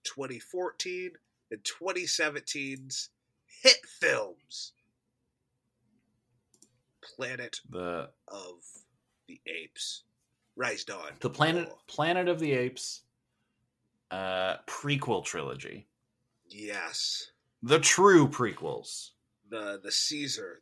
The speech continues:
Speaker 1: the Caesar cut.
Speaker 2: Yeah.
Speaker 1: Hashtag the Caesar cut. We saw it.
Speaker 2: Yeah.
Speaker 1: We watched it. We watched all three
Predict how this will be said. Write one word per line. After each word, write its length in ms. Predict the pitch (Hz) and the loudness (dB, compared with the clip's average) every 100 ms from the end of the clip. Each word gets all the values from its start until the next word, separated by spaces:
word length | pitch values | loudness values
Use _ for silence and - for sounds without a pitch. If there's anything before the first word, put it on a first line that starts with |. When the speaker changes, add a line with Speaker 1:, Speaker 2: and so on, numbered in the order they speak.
| - | -6
Speaker 1:
the 80 | |
Caesar 480 | 104 - 156 143 120 | -4 -2 -2 -4 -6
cut. 320 | - - 78 - - _ _ _ _ - | -8 -10 -12 -18 -20 _ _ _ _ -8
Speaker 2:
Yeah. 80 | 139 | -4
Speaker 1:
Hashtag 400 | 127 - 131 131 | -4 -2 -2 -2
the 60 | - | -4
Caesar 360 | - 123 120 - | -6 -6 -10 -14
cut. 240 | - - - _ _ _ _ _ _ _ _ _ _ _ _ _ _ _ _ _ _ _ _ _ _ _ _ _ _ _ _ | -14 -16 -20 _ _ _ _ _ _ _ _ _ _ _ _ _ _ _ _ _ _ _ _ _ _ _ _ _ _ _ _
We 140 | 123 135 | -8 -4
saw 360 | - 98 87 - | -2 -4 -8 -12
it. 40 | |
Speaker 2:
Yeah. 100 | - - _ _ _ _ | -12 -12 _ _ _ _
Speaker 1:
We 140 | 135 156 | -2 -2
watched 480 | 113 85 80 - | -2 -8 -8 -8
it. 200 | 87 76 _ _ _ _ - | -8 -16 _ _ _ _ -12
We 80 | |
watched 400 | 107 160 220 - | 0 2 2 0
all 160 | 180 160 | -2 -2
three 560 | 139 123 143 127 87 | -6 -4 -2 -2 -4